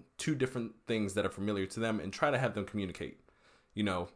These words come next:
speaking to family, even though we have very similar things in common, we have, we typically hold the same, um, you know, growing up, we typically hold the same beliefs. We speak the same language. That's what we grew up with,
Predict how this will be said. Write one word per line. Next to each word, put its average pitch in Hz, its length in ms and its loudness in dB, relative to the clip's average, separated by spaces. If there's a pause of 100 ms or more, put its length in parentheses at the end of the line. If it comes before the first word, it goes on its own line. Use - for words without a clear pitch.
(120)
speaking 151 480 2
to - 120 0
family, 113 640 2
even 127 200 2
though 117 240 4
we 117 120 0
have 110 160 2
very 110 300 4
similar 104 360 2
things 107 400 0
in 87 100 -4
common, 110 420 2
we 104 240 0 (160)
have, 113 220 0 (100)
we 117 140 0
typically 120 380 -4
hold 120 320 2
the 107 60 -2
same, 104 460 -2 (360)
um, 90 420 0
you 95 60 -2
know, 95 120 0
growing 110 400 4
up, 98 140 0
we 104 120 -2 (100)
typically 107 280 -4
hold 107 260 0
the 101 80 0
same 101 480 -2 (120)
beliefs. 101 400 0
We 98 100 -4
speak 117 260 -2
the 110 80 -2
same 101 260 -2
language. 87 380 -4
That's 101 220 0
what 92 100 -2
we 92 80 -2
grew 92 180 2
up 92 120 -2
with, 80 180 -2